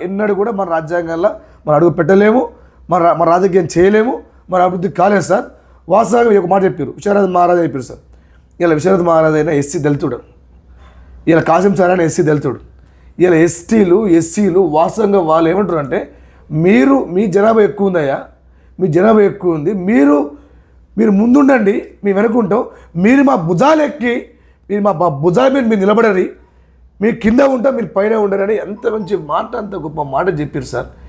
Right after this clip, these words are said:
కొంతమంది, కొంతమంది దొంగ నా కొడుకులు, కొంతమంది దొంగలు వాళ్ళ స్వార్థం కోసం, వాళ్ళ పదవుల కోసం, వాళ్ళ ఎమ్మెల్యేలు కావాలని,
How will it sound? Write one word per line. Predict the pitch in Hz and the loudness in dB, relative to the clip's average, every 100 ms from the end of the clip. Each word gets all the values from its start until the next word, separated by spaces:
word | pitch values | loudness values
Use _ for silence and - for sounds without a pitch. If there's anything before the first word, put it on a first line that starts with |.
| - - - | -20 -20 -8
కొంతమంది, | - 190 185 214 214 214 233 262 - - _ _ _ - _ _ - - - | -2 0 2 2 2 2 2 -2 -8 -20 _ _ _ -20 _ _ -20 -20 -4
కొంతమంది | 175 196 233 208 226 202 - - - _ _ _ - | 0 2 2 2 2 0 -2 -6 -20 _ _ _ -2
దొంగ | 160 220 262 | 0 2 4
నా | 254 240 | 2 2
కొడుకులు, | 208 202 220 180 - - | 0 -2 -2 -6 -10 -14
కొంతమంది | 175 202 185 | -10 -8 -6
దొంగలు | 135 196 285 240 - - _ _ _ _ _ _ _ _ _ - | -2 0 2 2 -4 -16 _ _ _ _ _ _ _ _ _ -6
వాళ్ళ | 151 196 | 0 0
స్వార్థం | 190 - 185 220 233 208 | 0 -2 0 2 0 0
కోసం, | 180 165 170 - - - _ - - - | -2 -4 -6 -8 -14 -20 _ -20 -20 -2
వాళ్ళ | 180 220 | 0 0
పదవుల | 214 202 226 226 | 0 0 2 0
కోసం, | 175 165 - 202 - _ - _ _ | 0 -4 -4 -8 -12 _ -20 _ _
వాళ్ళ | 202 214 | 0 2
ఎమ్మెల్యేలు | 208 226 233 220 | 2 2 2 2
కావాలని, | 202 185 180 156 | 0 0 -2 -4